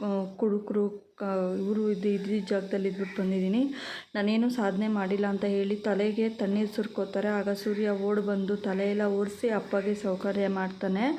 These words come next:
ಆದರೂ "ಅಪ್ಪ ನೀವೇನಾದರೂ ತಿನ್ನಿ" ಅಂತ ಹೇಳ್ತಾನೆ.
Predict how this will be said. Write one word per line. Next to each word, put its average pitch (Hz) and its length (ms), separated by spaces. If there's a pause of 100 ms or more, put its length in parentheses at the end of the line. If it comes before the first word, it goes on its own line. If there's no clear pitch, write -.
(400)
ಆದರೂ 214 220
"ಅಪ್ಪ 220 220
ನೀವೇನಾದರೂ 208 640
ತಿನ್ನಿ" 208 540
ಅಂತ 196 200
ಹೇಳ್ತಾನೆ. 190 920